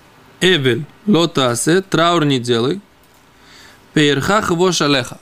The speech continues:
Пейрха — это украшение твоё, э, одевай на голову.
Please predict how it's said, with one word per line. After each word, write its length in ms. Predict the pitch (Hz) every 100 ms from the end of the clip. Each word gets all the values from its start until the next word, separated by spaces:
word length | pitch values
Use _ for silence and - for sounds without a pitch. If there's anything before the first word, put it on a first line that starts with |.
| _ -
Пейрха — 440 | 131 127 180 175
это 160 | 147 135
украшение 520 | 135 139 - 196 151
твоё, 480 | 143 143 160 196 196 _ _ _ _ _ - _ -
э, 340 | 127 120 120
одевай 500 | 127 131 135 139 165
на 160 | 151 135
голову. 480 | 123 113 120 185